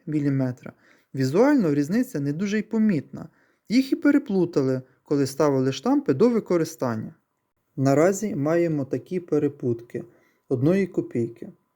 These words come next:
Одна копійка тисяча дев'ятсот дев'яносто другого року, різновид один і тринадцять А А,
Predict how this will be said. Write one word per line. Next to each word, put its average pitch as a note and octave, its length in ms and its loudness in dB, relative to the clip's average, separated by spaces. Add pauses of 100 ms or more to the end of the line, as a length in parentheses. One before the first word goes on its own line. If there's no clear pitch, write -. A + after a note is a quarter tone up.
(920)
Одна G#3 260 4
копійка F#3 520 0
тисяча F#3 400 -4
дев'ятсот D#3+ 420 0
дев'яносто D3+ 340 -2
другого D3 440 2
року, A3 560 0
різновид D3 680 -2
один D3 480 2
і C#3 120 -4
тринадцять F3+ 840 -2
А E3 100 0
А, D3+ 420 -2